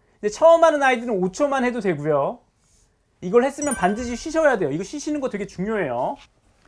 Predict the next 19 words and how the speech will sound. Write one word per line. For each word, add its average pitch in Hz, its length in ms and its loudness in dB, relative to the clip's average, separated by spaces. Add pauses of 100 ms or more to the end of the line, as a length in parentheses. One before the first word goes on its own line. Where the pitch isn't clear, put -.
(880)
끝도 311 340 0
없이 247 240 -4
막 220 140 2
계속 190 260 0
운동하면서 196 720 -2
촬영하는 233 400 -2
영상도 185 380 -2
봤는데 151 400 -4
그러시면 190 360 -2
안 123 120 -4
되고, 151 420 -6 (480)
십 - 240 -14
초에서 254 340 2
삼십 247 320 -4
초를 240 320 0
한 262 160 -2
세트로 220 460 -2
한 233 180 -4
번에, 208 480 2